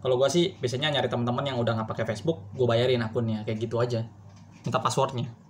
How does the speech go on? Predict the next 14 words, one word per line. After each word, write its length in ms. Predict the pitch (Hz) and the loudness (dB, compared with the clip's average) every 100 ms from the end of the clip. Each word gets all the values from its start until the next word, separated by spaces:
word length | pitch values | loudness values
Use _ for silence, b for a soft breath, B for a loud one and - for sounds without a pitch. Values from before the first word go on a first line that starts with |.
| - | -6
selesai. 320 | - 170 120 - - B B | -2 0 0 -4 -12 B B
Karena 320 | - 156 175 - | -2 2 2 2
akun 160 | 156 | 2
lama 400 | 143 139 139 151 - - | 4 2 4 0 0 -10
dari 320 | 127 127 127 | -4 0 2
tahun 480 | 127 131 131 131 127 123 | 2 2 0 -4 -2 2
dua 160 | 123 | 2
ribuan 320 | 120 117 131 | 2 2 2
tuh 240 | 139 208 220 B B B B - - - | 2 0 -2 B B B B -20 -20 -6
pasti 160 | 147 175 | 0 0
cepat 240 | 175 180 160 | 0 0 0
accept-nya 480 | 156 151 170 156 143 | -2 0 0 2 2
kalau 160 | 131 | 0
mau 240 | 127 127 | 2 -2